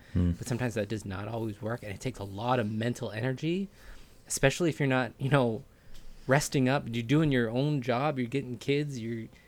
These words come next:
Speaker 2: trying to look for a house or
Speaker 1: You're a
Speaker 2: maintain a
Speaker 1: dad.
Speaker 2: house or wherever you are. Like, that's a lot, man.
Speaker 1: Mm-hmm.
Speaker 2: That's a lot to shoulder. So, yeah, look around and see, you know, what's in front of you and what you can kinda push off,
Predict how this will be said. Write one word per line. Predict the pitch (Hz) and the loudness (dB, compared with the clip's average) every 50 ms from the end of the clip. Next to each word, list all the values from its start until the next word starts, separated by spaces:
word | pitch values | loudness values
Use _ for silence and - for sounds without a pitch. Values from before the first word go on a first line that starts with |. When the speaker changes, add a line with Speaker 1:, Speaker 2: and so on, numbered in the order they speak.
| - - - - | -20 -20 -20 -14
Speaker 2:
trying | - - 139 139 147 | -4 -2 0 2 2
to | 151 | 2
look | 151 151 - | 2 0 0
for | - - 131 | -2 -2 -2
a | 110 | 0
house | 101 127 131 147 143 - | 0 0 0 0 -2 -4
or | 113 | -6
Speaker 1:
You're | 110 107 | -4 -2
a | 110 | -2
Speaker 2:
maintain | 113 117 - 82 - | -2 0 2 2 6
a | 151 | 8
Speaker 1:
dad. | 156 - 151 165 | 10 10 10 10
Speaker 2:
house | 131 156 185 - - - | 8 4 2 -2 -6 -6
or | 107 104 | -8 -6
wherever | 95 104 117 139 165 160 143 | -4 -2 0 2 2 2 2
you | 143 135 135 131 | 2 2 4 4
are. | 139 170 190 196 202 - - - - - - | 4 2 0 -2 -6 -10 -14 -20 -20 -20 -20
Like, | - - | -16 -8
that's | - 139 139 - | -6 -4 -4 -4
a | 107 | -4
lot, | 101 98 110 117 113 113 107 101 | -4 -2 2 2 2 2 2 -2
man. | 113 120 123 120 120 117 117 113 | -2 -2 -2 -2 -2 0 0 2
Speaker 1:
Mm-hmm. | 98 92 95 92 90 | 2 2 4 2 2
Speaker 2:
That's | 90 127 123 - | 2 0 2 2
a | - 123 | 2 2
lot | 110 110 113 117 117 113 110 104 - - | 2 0 -2 -2 -2 -2 -2 -4 -8 -4
to | - 131 113 107 104 104 104 | -2 -2 0 0 -2 -4 -4
shoulder. | 101 - - - 107 113 98 107 101 104 98 | -6 -4 -4 -4 -4 -4 -4 -6 -8 -10 -10
So, | - - - 107 98 98 101 101 - - - - - - - - - - - - | -10 -8 -8 -6 -6 -8 -10 -12 -16 -20 -20 -20 -20 -20 -20 -20 -20 -20 -8 -2
yeah, | 113 117 117 110 110 107 | 0 2 4 4 4 2
look | 101 110 120 147 147 - | 0 0 0 0 0 0
around | 135 117 120 117 110 110 110 107 107 107 107 110 | 2 2 2 2 2 0 0 0 0 0 0 -2
and | 110 113 110 110 107 | -4 -6 -6 -6 -4
see, | - - - 123 113 110 110 104 104 104 - - - - - | -2 -2 -2 0 -2 -4 -4 -6 -6 -8 -10 -16 -16 -10 -6
you | 120 107 | -4 -4
know, | 104 107 | -2 -2
what's | 104 107 110 110 - - | -2 -2 -4 -4 -4 -6
in | 107 | -8
front | 104 - 107 107 107 | -6 -6 -6 -6 -4
of | 107 | -4
you | 107 101 | -4 -4
and | 98 104 | -4 -4
what | 110 110 - | -6 -6 -6
you | 113 110 | -6 -6
can | - 110 | -6 -8
kinda | 107 - 107 98 | -6 -6 -8 -8
push | 90 - - - 113 104 - - | -8 -10 -10 -10 -10 -8 -6 -6
off, | 101 101 98 98 101 - - | -6 -4 -6 -8 -10 -12 -18